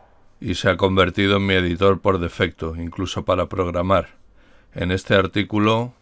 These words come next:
vamos a ver cómo aplicar la configuración definitiva de Vim gracias a un repositorio que he encontrado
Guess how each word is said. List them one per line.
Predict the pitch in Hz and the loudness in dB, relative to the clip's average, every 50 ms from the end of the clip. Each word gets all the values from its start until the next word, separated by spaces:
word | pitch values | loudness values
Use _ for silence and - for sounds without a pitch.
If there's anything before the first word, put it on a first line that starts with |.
| _ _ _ _ _ _ _ _ _ _ _ | _ _ _ _ _ _ _ _ _ _ _
vamos | - 95 95 98 101 98 - - | -2 0 0 0 0 -2 0 0
a | 101 | 0
ver | 92 95 98 104 101 104 95 | 2 4 4 2 2 0 -2
cómo | - - 95 95 98 98 98 | -4 -4 -2 0 0 0 0
aplicar | 92 87 98 92 87 - 101 98 95 | 0 -2 -4 -6 -2 0 2 2 2
la | 98 92 | 2 0
configuración | 87 101 92 87 - 98 87 90 87 87 87 - - 98 92 | 0 -2 -4 -4 -6 -6 -4 -2 -2 -2 -2 -2 -4 -4 -2
definitiva | 98 95 - - 98 92 92 87 104 104 98 92 92 | -4 -4 -4 -4 -4 -4 -2 -2 0 0 2 2 2
de | 90 90 | 2 0
Vim | 85 95 101 98 101 110 110 - - - - - _ _ _ _ | 0 0 0 -2 -4 -6 -10 -14 -20 -20 -20 -20 _ _ _ _
gracias | - - 92 95 - - 107 98 98 98 - - 98 | -2 0 2 2 2 2 2 2 2 2 0 -2 -2
a | |
un | 87 92 87 | -2 -2 0
repositorio | 92 95 90 - 95 - - 92 90 - 101 95 98 98 90 | 0 0 0 -2 -4 -4 -6 -8 -4 -4 -2 0 0 0 -2
que | 95 | -2
he | 95 | -4
encontrado | 92 82 - 90 85 85 - - 101 98 95 95 98 98 101 110 | -6 -4 -4 -4 -6 -6 -4 -2 2 2 4 4 2 2 0 -4